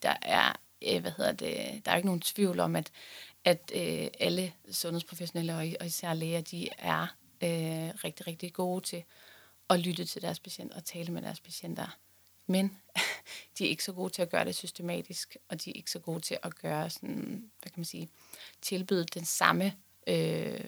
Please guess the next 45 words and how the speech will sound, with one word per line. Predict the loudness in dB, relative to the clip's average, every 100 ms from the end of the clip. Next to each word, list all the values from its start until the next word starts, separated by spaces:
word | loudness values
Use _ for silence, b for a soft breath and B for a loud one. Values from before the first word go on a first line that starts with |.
| -10 -12 -12 _ -6 0
inddragelse | 2 4 2 2 0
eller | 0
den | 0
samme | 0 2 2 2
kommunikation | -2 -4 -4 -6 -8 -6
til | -8 -6
alle." | -4 -2
Så, | -2 -2
så | -2 -2 -2 -2 -4 -8 -6
systematik | -4 -4 -4 0 0 0 2
er |
i |
hvert | 0 0
fald | -2 -4 -6
et | 0
ret | 0 0
vigtigt | -4 -4 -4
ord | -4
for | -6 -6
os. | -6 -8 -8
Og | -6
så | 0
også | 0 0
det | -2
her |
med | 0 0
at |
bruge | 2 2
nogle | 4 4 4
værktøjer, | 4 4 -2 -2
nogle | -4
støtteværktøjer | -2 -2 0 -2 -4 -6 -4 -2 2
i | 2
samtalen | 2 -2 -2 -4 -4 -6
til | -6 -6 0
at | -2 -2 B B B B 6
understøtte | 8 8 4 -2 -4
den | -4 -2
her | -2
inddragelse. | 0 0 0 -2 -4 -8 -12 -10 -2
Og | 2
der |
har | 4 4
vi | 2
den | -2 -4